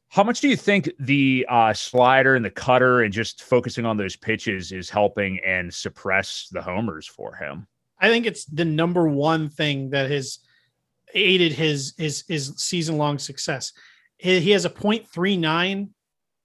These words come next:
Speaker 2: home run per nine and
Speaker 1: Yeah.
Speaker 2: w-, one point four nine in twenty twenty, two point one three in twenty nineteen. It's been a huge problem for him. And those are the years he abandoned the slider.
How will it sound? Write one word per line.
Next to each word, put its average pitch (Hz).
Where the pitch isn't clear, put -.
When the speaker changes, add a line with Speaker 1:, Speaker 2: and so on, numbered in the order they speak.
Speaker 2:
home 170
run 170
per 185
nine 156
and 170
Speaker 1:
Yeah. 143
Speaker 2:
w-, -
one 185
point 240
four 208
nine 170
in 160
twenty 180
twenty, 165
two -
point 220
one 170
three 180
in 156
twenty 180
nineteen. 160
It's 147
been 180
a 165
huge 185
problem 190
for 135
him. 135
And 190
those 214
are 214
the 208
years 190
he 175
abandoned 156
the 147
slider. 180